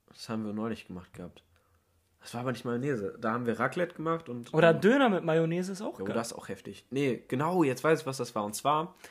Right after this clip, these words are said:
Speaker 1: haben wir, ähm, Raclette gemacht, äh, an Silvester. Und dann hatten wir halt einfach Pizzateig gemacht, dass du den so in die Förmchen packen kannst und hast so Mini-Pizzen.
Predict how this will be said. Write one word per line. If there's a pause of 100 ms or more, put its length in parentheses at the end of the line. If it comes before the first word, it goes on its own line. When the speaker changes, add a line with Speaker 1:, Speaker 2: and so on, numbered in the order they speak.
(200)
Speaker 1:
haben
wir,
ähm, (100)
Raclette
gemacht, (180)
äh,
an
Silvester. (520)
Und
dann
hatten
wir
halt
einfach
Pizzateig
gemacht,
dass
du
den
so
in
die
Förmchen
packen
kannst
und
hast
so
Mini-Pizzen.